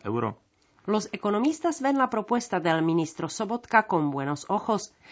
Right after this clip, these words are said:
Speaker 2: Sin embargo, las medidas deben tomarse según las condiciones concretas de cada ministerio.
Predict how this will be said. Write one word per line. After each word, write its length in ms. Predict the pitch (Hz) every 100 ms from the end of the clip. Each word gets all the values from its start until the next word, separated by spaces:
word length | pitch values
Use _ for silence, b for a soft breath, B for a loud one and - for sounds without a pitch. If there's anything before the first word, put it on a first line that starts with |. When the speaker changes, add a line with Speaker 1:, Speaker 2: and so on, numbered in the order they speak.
| B
Speaker 2:
Sin 220 | B 320
embargo, 400 | 330 269 262 226
las 200 | 208 -
medidas 520 | 202 185 240 254 226 202
deben 300 | 196 190 196
tomarse 440 | 190 185 185 190
según 400 | 190 170 180 170
las 220 | 170 -
condiciones 640 | 180 165 160 - 190 175 -
concretas 640 | 170 165 180 170 180 180
de 140 | 175 170
cada 260 | 151 147
ministerio. 720 | 151 151 143 190 185 170 156